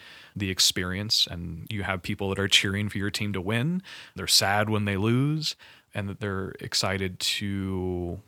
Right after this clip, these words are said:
watch your team compete. In the same way that everyone turns on football and watches football,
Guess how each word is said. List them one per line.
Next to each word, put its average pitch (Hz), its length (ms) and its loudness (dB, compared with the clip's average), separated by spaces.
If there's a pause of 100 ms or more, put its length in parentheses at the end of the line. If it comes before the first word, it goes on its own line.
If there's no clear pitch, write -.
(280)
watch 101 600 0
your 95 160 -2
team 87 340 -4
compete. - 580 -6 (140)
In 123 140 0
the 120 100 4
same 135 260 8
way 107 200 4
that 110 260 2
everyone 107 400 0
turns 113 320 0
on 113 220 2
football 120 560 2
and 104 100 -4
watches 113 480 2
football, 123 640 0